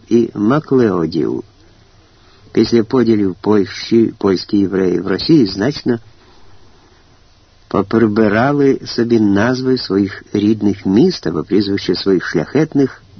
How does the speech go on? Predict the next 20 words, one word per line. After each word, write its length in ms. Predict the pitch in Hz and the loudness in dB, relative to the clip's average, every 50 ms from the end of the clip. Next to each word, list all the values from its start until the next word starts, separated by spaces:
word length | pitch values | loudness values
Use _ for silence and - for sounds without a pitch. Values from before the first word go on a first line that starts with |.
| - | -10
роботодавців. 1200 | - 82 92 110 120 123 120 127 120 - 127 123 107 90 67 64 64 - - - - - - - - _ _ _ _ - - - - - _ _ _ _ _ _ - - - - - - _ _ _ _ - - _ _ _ _ _ - - | -8 -4 -2 -2 0 0 -2 -2 -2 -2 -4 -4 -4 -4 -6 -6 -8 -10 -14 -14 -12 -12 -12 -14 -16 _ _ _ _ -20 -20 -20 -20 -20 _ _ _ _ _ _ -20 -20 -20 -20 -20 -20 _ _ _ _ -20 -20 _ _ _ _ _ -6 -4
У 100 | 104 95 | -2 -2
Прусії 400 | - 120 135 120 - 123 127 117 | 0 0 0 0 2 0 0 0
та 120 | - 110 | 0 -2
Австрії 560 | 117 147 156 - - - - - - 58 - - - - _ _ _ - - - - - | -2 -4 -4 -6 -10 -10 -10 -8 -8 -8 -8 -10 -14 -20 _ _ _ -20 -20 -20 -14 -10
державні 580 | - - - 104 101 98 110 110 107 101 101 101 | -6 -2 0 0 0 0 0 0 2 2 2 2
урядовці 640 | 98 98 92 85 110 135 147 135 - - 92 87 85 - | 2 0 0 0 0 0 0 -2 -4 -4 -4 -4 -4 -2
понадавали 580 | 95 95 101 95 98 98 107 107 104 101 101 | -2 0 0 0 0 0 0 0 2 2 2
їм 280 | 98 104 104 104 104 - - - - | 2 2 2 2 0 -2 -2 -4 -2
німецьких 800 | 104 107 113 123 113 101 92 82 - - - - - - - - | 2 2 4 4 4 2 0 -2 -6 -10 -12 -10 -12 -12 -12 -10
прізвищ. 680 | - - 85 80 76 - - 65 - - - - - - - - - - - - | -4 -2 0 0 0 -2 -6 -8 -10 -10 -12 -18 -20 -20 -20 -20 -20 -20 -20 -16
З 160 | - - - | -16 -10 -2
тисяча 400 | - 175 190 - 185 165 - 156 | 0 2 2 2 0 -2 -2 -2
сімсот 380 | 139 - 127 113 - 165 160 143 | 0 0 0 0 2 0 0 0
дев'яносто 480 | 117 98 104 131 151 143 - - 120 | 0 0 0 0 -2 -2 -2 -4 -4
п'ятого 680 | 107 - 104 101 107 113 104 - - - 80 71 64 - - _ _ - - _ | -4 -2 -2 0 0 0 -2 -4 -6 -8 -8 -8 -10 -12 -14 _ _ -20 -20 _
по 120 | - 87 80 | -4 -4 -2
тисяча 400 | - 131 135 - 123 110 - 107 | 0 0 -2 0 -2 -2 -2 -2
вісімсот 460 | 101 95 - 98 95 - 110 101 - | -2 -2 -2 -4 -2 -2 -2 -2 -4
шостий 560 | - - - 107 98 - - - 85 82 82 | -4 -4 -2 -2 -2 -4 -4 -4 -4 -4 -4